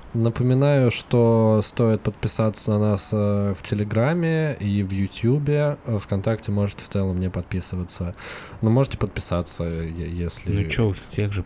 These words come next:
Speaker 2: по-моему, у много у кого есть ВКонтакте, у большинства моих
Speaker 1: Мне
Speaker 2: знакомых,
Speaker 1: кажется,
Speaker 2: так
Speaker 1: это
Speaker 2: что
Speaker 1: уже пережиток, э, это уже атовизм, короче, нужно... Всё
Speaker 2: Ну, знаешь, как бы мно-, многие группы ВКонтакте подкастов живут и процветают,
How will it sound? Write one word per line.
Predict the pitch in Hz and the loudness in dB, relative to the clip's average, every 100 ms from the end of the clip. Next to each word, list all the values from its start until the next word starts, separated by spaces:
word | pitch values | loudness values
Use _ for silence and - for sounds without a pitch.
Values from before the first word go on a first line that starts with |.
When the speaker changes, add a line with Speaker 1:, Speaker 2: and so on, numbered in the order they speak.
| - | -4
Speaker 2:
по-моему, | 90 92 90 | -2 -2 -2
у | 101 | 0
много | 107 113 92 | 2 2 0
у | 92 | -2
кого | - 95 | 0 0
есть | 90 90 - | 0 0 -4
ВКонтакте, | - 82 95 120 - | -8 -6 -4 -6 -6
у | 87 | -4
большинства | 90 87 90 - 85 | -4 -4 -6 -4 -6
моих | 78 | -4
Speaker 1:
Мне | 110 | 0
Speaker 2:
знакомых, | 113 98 123 | 0 2 0
Speaker 1:
кажется, | 113 - 117 | 0 0 0
Speaker 2:
так | |
Speaker 1:
это | - | 2
Speaker 2:
что | 113 | 2
Speaker 1:
уже | 110 104 107 107 | 2 4 2 2
пережиток, | 98 107 104 104 104 92 87 - - | 2 0 0 0 0 -2 -8 -12 -12
э, | 87 80 - | -10 -10 -10
это | - 92 | -10 -4
уже | 101 101 | -2 -2
атовизм, | 95 98 95 85 82 | 0 -2 0 -2 -4
короче, | 85 82 - | -6 -6 -4
нужно... | 98 92 98 85 - | -4 -2 -2 -4 -4
Всё | - 110 | -2 -2
Speaker 2:
Ну, | 95 98 101 101 | 0 -4 -4 -4
знаешь, | 107 139 120 | -2 -2 -4
как | - 90 | -4 -6
бы | 87 90 | -2 -2
мно-, | 90 101 143 | 0 0 0
многие | 104 120 143 92 90 - | 0 0 0 0 -2 -4
группы | 90 98 - 87 82 - - - | -4 -4 -4 -6 -6 -10 -20 -8
ВКонтакте | 87 87 92 - - | -6 -4 -6 -8 -8
подкастов | 87 - 92 - 95 87 - | -8 -6 -6 -4 -6 -6 -8
живут | 85 85 82 90 - | -6 -6 -6 -6 -8
и | 92 | -10
процветают, | - - - - 85 87 | -8 -10 -12 -8 -6 -8